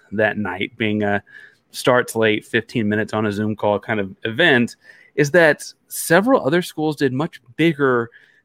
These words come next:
things. Central Florida and Orlando. So first of all, they did each time zone. It's like Central Florida and Cincinnati went first. They're in the Eastern time zone. Central Florida,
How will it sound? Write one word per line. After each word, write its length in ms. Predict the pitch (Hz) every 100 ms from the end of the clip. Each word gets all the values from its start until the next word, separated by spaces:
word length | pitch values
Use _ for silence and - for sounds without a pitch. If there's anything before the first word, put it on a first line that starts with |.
| -
things. 340 | 190 117 101
Central 240 | 170 175 175
Florida 300 | 165 160 156
and 120 | 135
Orlando. 460 | 117 117 123 117 110
So 160 | 156
first 180 | 170 -
of 40 |
all, 80 | 123
they 80 | 127
did 160 | 143 -
each 240 | 135 123
time 340 | - 135 127
zone. 160 | 98 98
It's 80 | 110
like 140 | 104
Central 280 | - 160 -
Florida 420 | 135 131 127 127 - _
and 120 | - 117
Cincinnati 340 | 127 120 110
went 140 | 104
first. 300 | - 202 185
They're 100 | 139
in 60 | 131
the 80 | 113
Eastern 220 | 131 123
time 240 | - 107
zone. 280 | 98 104 104 _ _ _ _ _ - _
Central 320 | - 151 147 127
Florida, 420 | 131 123 123